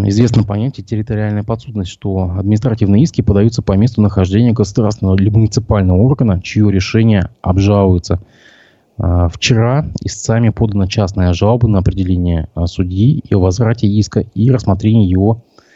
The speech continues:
всего лишь дело времени. То есть, как бы, коллектив, э, истцов, я так понимаю, что уверен в своей, а, правоте. Суть иска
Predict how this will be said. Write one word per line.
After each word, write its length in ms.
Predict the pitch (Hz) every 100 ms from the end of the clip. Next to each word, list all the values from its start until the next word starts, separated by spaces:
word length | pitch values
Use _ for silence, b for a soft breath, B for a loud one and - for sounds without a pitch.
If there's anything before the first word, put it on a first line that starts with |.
| b b _ _ _
всего 260 | - - 95
лишь 140 | 113
дело 360 | - 95 95 92 -
времени. 760 | 92 92 98 90 87 87 85 -
То 120 | 104
есть, 160 | 95 -
как 180 | - 92
бы, 300 | 90 92 87
коллектив, 600 | - 98 101 - 95 -
э, 40 | 92 90 90 82 - -
истцов, 500 | 92 - 127 147 -
я 180 | 90 87 - -
так 140 | -
понимаю, 360 | 95 92 101 127
что 200 | - 101
уверен 480 | - 92 98 107 113
в 40 |
своей, 360 | - 87 95 107 B B B B B B
а, 400 | 87 87 85 87
правоте. 600 | 87 - 104 107 110 85 - - _ _ _ _ _ _ _ _ _ _ - -
Суть 300 | - 139 -
иска 640 | - - 147 170 - 170